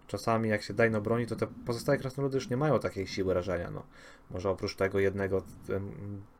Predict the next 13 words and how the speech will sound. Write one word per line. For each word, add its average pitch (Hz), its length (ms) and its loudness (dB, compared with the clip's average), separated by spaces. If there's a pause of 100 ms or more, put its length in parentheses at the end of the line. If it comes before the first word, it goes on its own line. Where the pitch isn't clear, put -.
z - 100 -12
taktyki. 113 520 -2 (1400)
E, 110 400 0 (1040)
a 147 600 8 (360)
jak 143 160 2
zbierzemy 143 440 4
do 131 100 2
kupy 147 300 4
i 131 40 4
każdy 139 260 2
ma 135 80 2
plus 101 220 -6
jeden, 147 340 4